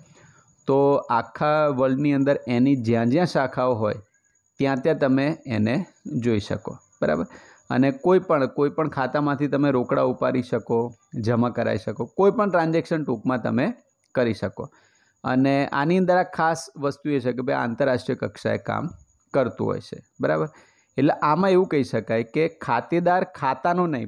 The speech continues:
પણ બેંકનો ખાતેદાર બને છે, એ બેંકનો છે.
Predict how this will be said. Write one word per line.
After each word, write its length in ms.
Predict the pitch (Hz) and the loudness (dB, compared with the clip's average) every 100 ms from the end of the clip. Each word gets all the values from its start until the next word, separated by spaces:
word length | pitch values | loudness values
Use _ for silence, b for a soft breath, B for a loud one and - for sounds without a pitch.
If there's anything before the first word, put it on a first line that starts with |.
| - | -4
પણ 240 | 156 202 | -4 -4
બેંકનો 840 | 175 156 151 151 196 220 226 208 - | 0 2 2 0 0 2 2 0 -6
ખાતેદાર 480 | - 131 127 113 107 | -4 -2 -2 -2 -2
બને 260 | 107 104 - | -4 -6 -10
છે, 180 | - - _ _ - | -16 -20 _ _ 0
એ 100 | 175 | 2
બેંકનો 640 | 185 156 143 139 - 156 120 | 4 4 4 2 2 0 0
છે. 240 | - - | -4 -14